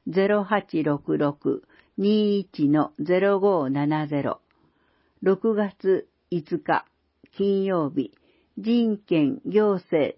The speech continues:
登記法律相談が大田総合センターにおいて九時からあります。次は地域おこし協力隊です。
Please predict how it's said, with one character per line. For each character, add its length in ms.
登 280
記 200
法 320
律 200
相 220
談 260
が 200
大 220
田 180
総 280
合 220
セ 220
ン 80
タ 120
ー 60
に 140
お 120
い 80
て 240
九 140
時 160
か 160
ら 240
あ 80
り 140
ま 160
す。 80
次 280
は 200
地 220
域 180
お 100
こ 140
し 200
協 180
力 280
隊 240
で 160
す。 40